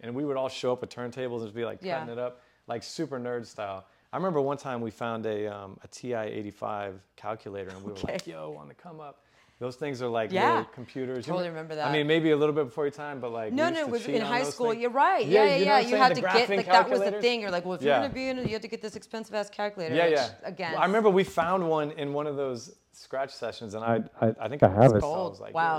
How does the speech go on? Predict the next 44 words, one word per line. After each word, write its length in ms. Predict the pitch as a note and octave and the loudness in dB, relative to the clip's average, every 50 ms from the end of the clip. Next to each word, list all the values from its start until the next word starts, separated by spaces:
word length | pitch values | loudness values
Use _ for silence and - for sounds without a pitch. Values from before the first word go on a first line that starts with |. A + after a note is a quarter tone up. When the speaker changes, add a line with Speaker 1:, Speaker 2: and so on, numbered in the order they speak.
| D3 D3 | -4 -8
Speaker 1:
"Yeah, 60 | - | -16
I'll 60 | - | -20
take 240 | - - D#3+ C#3+ - | -10 -8 -8 -8 -4
this, 220 | - D#3 D3 C#3+ - | -4 -4 -4 -4 -6
Speaker 2:
I 20 | |
wonder 140 | F#3+ - C#3 | -6 -6 -4
how 60 | C3+ | -4
Speaker 1:
yeah." 40 | C#3 | -6
Speaker 2:
much 120 | C#3+ C#3 - | -6 -8 -8
that's 180 | F#3 - - | -10 -10 -10
worth 140 | E3 D#3+ - | -12 -18 -16
now. 180 | D#3+ F3 F#3 E3 | -14 -12 -12 -12
Let's 140 | D#3+ - | -12 -14
look 100 | - F#3 | -16 -16
it 60 | - E3+ | -14 -14
up 100 | E3 - | -14 -16
after 180 | D#3 _ D3+ | -18 _ -14
this. 300 | C#3 D3+ E3 E3 D#3 D#3 | -12 -10 -10 -10 -10 -10
So 40 | - | -10
Speaker 1:
Bucks. 80 | - C4 | -8 -6
Speaker 2:
you're 140 | B3+ B3+ | -6 -4
getting 280 | - D#4 D#4+ D#4 C#4 B3 | -4 -2 -2 -2 -2 0
records, 360 | G#3+ G3 F#3 - F#3+ F3 E3 | -2 -2 -2 -2 -8 -8 -6
like, 140 | F3+ E3+ - | -8 -8 -8
when 80 | F3+ F3 | -8 -10
you're 80 | E3+ | -6
about 120 | E3 E3+ - | -6 -6 -6
to 40 | - | -6
cut. 180 | - - - | -12 -12 -10
When 160 | G#3 G#3+ A#3 C4+ | -8 -6 -6 -6
did 120 | E4 C4+ | -8 -10
you 120 | B3 B3+ - | -10 -8 -6
Speaker 1:
Yeah. 40 | G#3+ | -4
Speaker 2:
start 180 | G#3 F#3+ - - | -4 -4 -6 -8
collecting 500 | - F#3 E3+ D#3+ D#3+ D#3+ - D#3 C3 B2+ | -10 -8 -6 -6 -8 -8 -10 -16 -14 -14
records? 540 | A#2 A#2 - - - - - - - - A3+ A#3 A3+ F#3 _ _ _ _ _ _ _ _ _ _ _ _ _ _ _ _ - | -16 -16 -16 -16 -16 -16 -16 -18 -20 -20 -20 -20 -20 -20 _ _ _ _ _ _ _ _ _ _ _ _ _ _ _ _ -8
Speaker 1:
I, 180 | - A#2 B2 | -6 -6 -6
I 120 | C#3 C3 B2 | -4 -4 -4
remember 400 | C3 C3 C3 C#3+ E3 F3 D#3+ D3 | -4 -4 -4 -6 -6 -4 -4 -4
going 280 | A#2 B2+ B2+ B2+ B2 | -4 -6 -6 -8 -8
to 120 | A#2+ - A2+ | -12 -12 -12
the 100 | G#2 G2 | -12 -12
bus 320 | F2+ F2 G#2 G#2+ A2 - | -12 -8 -6 -6 -6 -6
stop, 420 | - - - G#2 G2 - G2 - | -10 -12 -10 -10 -10 -10 -12 -14